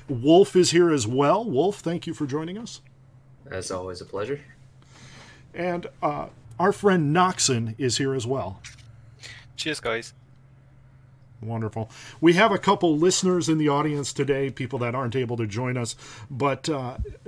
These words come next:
Speaker 1: join us for talking, but they're here to listen. So welcome, everyone. Uh, we're here to get started and talk a little bit about M T G Finance.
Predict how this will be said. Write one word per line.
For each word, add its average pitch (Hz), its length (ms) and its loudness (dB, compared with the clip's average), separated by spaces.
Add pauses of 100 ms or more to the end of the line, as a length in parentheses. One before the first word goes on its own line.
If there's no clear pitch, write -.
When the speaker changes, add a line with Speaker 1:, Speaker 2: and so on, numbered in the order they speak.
Speaker 1:
join 147 240 -2
us 135 160 -4
for 123 220 -8
talking, 120 560 -6
but 120 180 -6
they're 139 140 -4
here 143 180 -4
to 139 80 -8
listen. 131 560 -2 (480)
So 156 400 2
welcome, 196 500 4
everyone. 175 600 0
Uh, 131 240 -4
we're 170 280 2
here 180 280 0
to 147 140 -4
get 131 180 -4
started 151 560 -4
and 127 220 -6
talk - 420 0
a 160 60 2
little 160 260 0
bit 165 240 -2
about 131 320 -2
M 135 140 -4
T 117 120 -6
G 110 180 -6
Finance. 156 520 -4